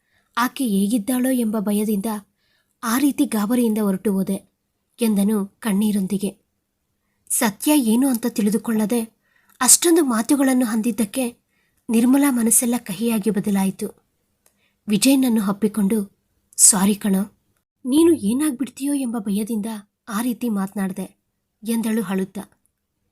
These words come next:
"ನಿನ್ನ ನೋವು ನಾನು ಅರ್ಥ ಮಾಡಿಕೊಳ್ಳಬಲ್ಲೆ ಅಮ್ಮ, ಆದರೆ ನನ್ನ ಮೇಲೆ ನಿನಗಿರುವ ಪ್ರೀತಿ ಸಾಕ್ಷಿ ಮೇಲೆ ಕೋಪವಾಗಿ ಬದಲಾಗಬಾರದು." "ನನ್ನನ್ನು ಏನಂದ್ರೂ ಪರವಾಗಿಲ್ಲ, ಆದರೆ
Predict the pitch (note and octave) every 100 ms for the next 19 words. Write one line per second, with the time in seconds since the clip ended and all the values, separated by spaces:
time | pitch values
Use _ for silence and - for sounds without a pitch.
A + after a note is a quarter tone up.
0 | _ _ _ A#3 B3+ A#3+ G3+ G3+ A3+ A3
1 | A#3 _ _ C4 D4 A#3+ G#3+ - C#4 B3+
2 | A3+ - G#3 G3 G3 G3 F#3+ F3+ F#3 -
3 | _ _ _ _ _ _ G3 G3 G3 G#3+
4 | G3+ _ _ _ _ - A#3+ C#4 D4+ C#4
5 | C#4 B3+ A#3 A#3 B3+ B3+ A#3+ A#3 G#3 B3+
6 | A3+ _ _ _ _ - C4 A3 D4+ D4
7 | C#4 B3 - A3+ - A#3+ A3 G#3 G#3 G3+
8 | G3+ F#3+ G3 F#3 F3+ C#3+ _ _ _ _
9 | _ _ _ _ - C4+ D4+ D#4 D4 G#3+
10 | A3+ C#4 B3+ C#4+ C4 - - A3+ G#3+ G3+
11 | G3+ G3 - _ _ _ _ _ G3+ G3+
12 | G#3 G#3+ G#3+